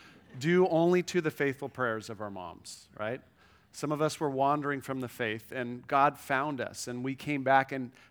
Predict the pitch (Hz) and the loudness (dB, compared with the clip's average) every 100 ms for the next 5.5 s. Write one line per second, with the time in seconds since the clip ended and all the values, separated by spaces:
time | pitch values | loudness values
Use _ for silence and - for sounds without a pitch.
0 | - - 170 147 139 131 147 143 139 139 | -4 4 4 6 6 6 4 4 2 0
1 | 156 165 139 135 127 123 107 131 135 135 | 0 0 2 2 0 -6 -8 -6 -4 -6
2 | 120 110 - 139 139 135 135 131 127 _ | -8 -8 -4 -4 -4 -8 -10 -10 -10 _
3 | _ - 127 - 139 - 131 - - 120 | _ -12 -10 -6 -8 -8 -12 -14 -8 -6
4 | 117 113 113 110 104 104 107 104 127 123 | -6 -8 -10 -10 -8 -8 -8 -10 -12 -10
5 | 123 - 131 127 | -10 -6 -4 -4